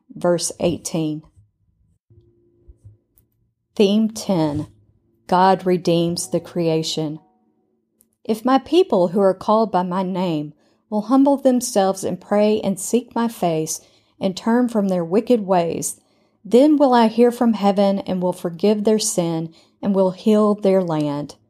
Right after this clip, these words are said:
Second Chronicles chapter seven, verses thirteen through fourteen.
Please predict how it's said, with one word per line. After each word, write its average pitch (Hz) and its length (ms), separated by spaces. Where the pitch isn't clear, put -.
Second 208 400
Chronicles 202 760
chapter 185 360
seven, 175 580
verses 170 380
thirteen 175 500
through 175 160
fourteen. 151 720